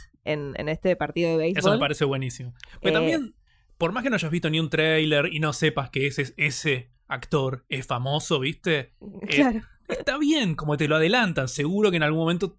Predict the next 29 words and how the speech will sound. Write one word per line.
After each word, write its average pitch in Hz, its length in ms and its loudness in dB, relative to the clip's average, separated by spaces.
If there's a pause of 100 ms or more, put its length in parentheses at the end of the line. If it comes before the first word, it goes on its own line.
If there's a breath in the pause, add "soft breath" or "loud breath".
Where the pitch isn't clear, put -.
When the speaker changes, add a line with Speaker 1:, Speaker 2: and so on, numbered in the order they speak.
(200)
Speaker 2:
en 127 280 -10
el 120 200 -10
presente 156 760 -2
de 156 100 2
la 151 100 2
película, 190 380 0
nos 135 80 0
vamos 143 200 -2
a 143 40 -2
encontrar 147 300 0
con 151 180 0
él 165 160 0
porque 147 220 -4
está, 170 500 0
o 131 40 -6
sea, 127 520 -8 (260)
Speaker 1:
Sí. 180 400 0 (380)
Speaker 2:
te, 135 120 -4
te - 160 -10
lo 131 60 -4
está 175 160 0
contando 175 320 0
la 143 80 2
película. 139 480 -6
Speaker 1:
Sí, 190 320 0 (160)
aparte 214 320 2
me 226 80 0
gusta 220 240 0
que, 202 120 -4